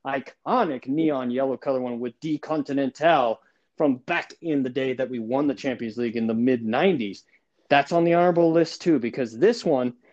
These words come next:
as bad as it is, I still feel it is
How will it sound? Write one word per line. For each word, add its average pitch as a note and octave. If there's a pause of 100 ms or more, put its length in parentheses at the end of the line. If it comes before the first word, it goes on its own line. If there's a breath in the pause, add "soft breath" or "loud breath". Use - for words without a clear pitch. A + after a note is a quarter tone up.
(380 soft breath)
as C#3+ (420)
bad G#3+
as G3
it D#3
is, G#3 (160)
I C3+
still D#3+
feel D#3+
it C3+
is A#2+